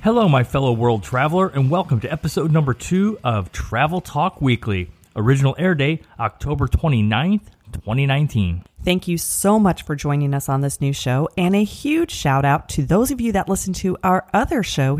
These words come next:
Speaker 2: Disney Travel Secrets, which is almost to the hundred fifty mark.
Speaker 1: Show number one hundred and forty-one on the D T S show just launched this week.
Speaker 2: Yes, it did.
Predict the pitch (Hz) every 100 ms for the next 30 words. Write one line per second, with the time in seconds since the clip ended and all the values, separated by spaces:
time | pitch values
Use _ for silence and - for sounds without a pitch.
0 | - 135 131 139 - - 131 131 135 -
1 | 139 175 175 175 190 202 190 - 240 294
2 | 302 - 220 196 202 208 202 185 196 180
3 | 131 113 - - - - - 127 131 117
4 | 104 117 143 123 151 127 - 135 131 110
5 | 127 156 110 110 110 98 110 104 98 -
6 | - 101 107 - 107 - - 107 98 101
7 | 104 - 101 95 117 - 131 - 202 -
8 | - - _ - 127 123 - 147 - 185
9 | 170 131 139